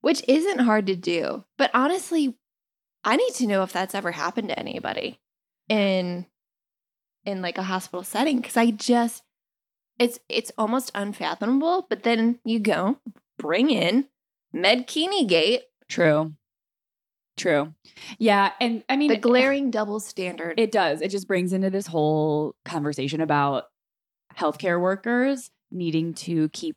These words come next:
Speaker 2: this professional persona and
Speaker 1: Mm-hmm.
Speaker 2: also, but, like, where is that line? Does that mean we cannot have lives outside of our careers? Like, that's not fair.
Speaker 1: Mm-hmm.
Speaker 2: Everyone else with a job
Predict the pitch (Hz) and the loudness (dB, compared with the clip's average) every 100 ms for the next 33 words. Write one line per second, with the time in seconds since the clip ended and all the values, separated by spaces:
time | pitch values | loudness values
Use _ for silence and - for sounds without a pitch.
0 | - 151 151 - - - 175 - 151 - | -2 0 -2 -6 -16 -8 -8 -2 -2 -2
1 | 170 156 151 143 165 151 208 196 190 180 | -2 0 0 -2 -6 -2 2 2 2 2
2 | 170 - 220 170 208 196 165 170 185 165 | 0 2 2 2 2 2 2 0 0 0
3 | 156 151 - - _ - 208 202 190 180 | 0 -2 -6 -16 _ -6 -2 0 0 0
4 | 190 208 214 202 185 160 143 165 160 - | 0 2 2 0 -2 -2 0 -2 -2 -2
5 | 165 160 165 165 - 160 156 151 147 - | -6 -6 -2 -4 -4 -4 -2 -2 -2 -4
6 | 175 147 139 160 143 131 143 139 139 143 | -2 0 0 0 0 0 -2 -2 0 -2
7 | 143 - 143 - 143 139 139 139 139 - | -4 -4 -4 -4 -4 -2 0 -2 -2 -4
8 | 147 139 143 180 180 156 - 139 - 165 | -2 0 0 0 0 -2 -2 -4 -2 4
9 | 226 220 139 143 - 160 156 151 151 165 | 6 6 6 4 2 2 2 0 0 -2
10 | - 160 151 151 139 139 147 | -2 -6 -4 -2 0 -2 -4